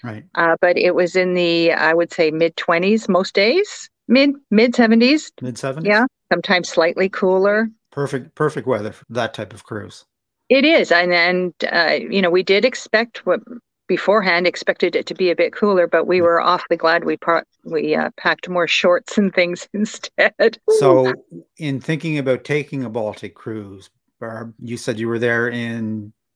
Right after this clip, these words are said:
Speaker 1: July.
Speaker 2: Last half of July. Yeah.
Speaker 1: Last half of July. Is that a good time to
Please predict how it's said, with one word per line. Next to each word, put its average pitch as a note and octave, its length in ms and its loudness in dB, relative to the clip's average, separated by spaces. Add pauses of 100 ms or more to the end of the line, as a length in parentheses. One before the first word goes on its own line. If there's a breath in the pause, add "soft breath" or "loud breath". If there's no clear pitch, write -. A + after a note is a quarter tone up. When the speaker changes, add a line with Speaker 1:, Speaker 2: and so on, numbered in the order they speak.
(100)
Speaker 1:
July. A2+ 680 -6 (120)
Speaker 2:
Last E3+ 260 -2
half D#3+ 220 0
of D#3 80 2
July. - 440 -4 (160)
Yeah. B2 80 -6
Speaker 1:
Last - 200 -8
half G#2+ 220 -6
of G#2 60 -14
July. G#2 360 -8 (320 soft breath)
Is A2 220 -10
that C#3 160 4
a D3+ 60 4
good C#3 260 2
time C#3+ 360 0
to C#3+ 1120 -6